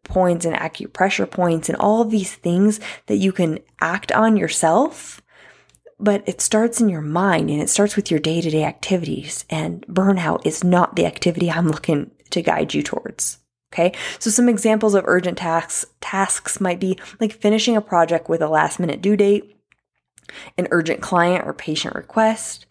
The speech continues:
Maybe there's a busted pipe in your apartment. You don't want black mold. That's urgent. Okay, so think about those things in your life right now.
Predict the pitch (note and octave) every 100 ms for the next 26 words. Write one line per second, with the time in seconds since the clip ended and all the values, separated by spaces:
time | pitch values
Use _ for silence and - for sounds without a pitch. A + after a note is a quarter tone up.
0 | - - - A3+ A#3 A3+ G#3 F#3 F#3+ G#3
1 | G3+ - G3+ G#3+ G3+ F3+ F3+ F3+ - D3
2 | C#3+ - F#3+ A#3+ A#3 A3 A3 G#3+ G#3 A#3+
3 | G#3+ G3+ - A3 - A#3 F3+ D3 - _
4 | _ _ F3 - F3 G#3 - - - -
5 | - G#3+ G#3+ A3+ - - F3 F#3 F3+ -
6 | - - - - - - E3 E2 E2 -
7 | - A#1+ - -